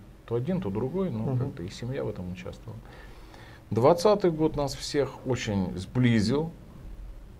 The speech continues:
Speaker 1: Границы закрылись, служения закрылись, поэтому мы были вместе.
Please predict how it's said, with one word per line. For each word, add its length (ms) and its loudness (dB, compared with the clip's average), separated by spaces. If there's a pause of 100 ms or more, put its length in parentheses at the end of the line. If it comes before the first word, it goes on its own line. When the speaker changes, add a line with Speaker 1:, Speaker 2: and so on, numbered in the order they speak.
(120)
Speaker 1:
Границы 500 4
закрылись, 600 -2 (240)
служения 600 2
закрылись, 760 -4
поэтому 440 -4
мы 380 0
были 300 -2
вместе. 600 -4